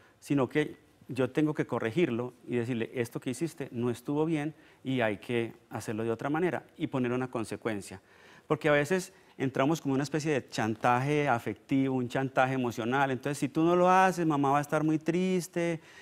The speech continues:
y, y el niño no lo hace, entonces la mamá se, se ve como convalida, entonces el niño termina haciendo las cosas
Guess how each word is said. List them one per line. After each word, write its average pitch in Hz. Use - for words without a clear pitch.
y, 139
y 143
el 131
niño 143
no 156
lo 160
hace, 160
entonces 139
la 143
mamá 127
se, 139
se 139
ve 117
como 139
convalida, 127
entonces 139
el -
niño 135
termina 131
haciendo 147
las 151
cosas 147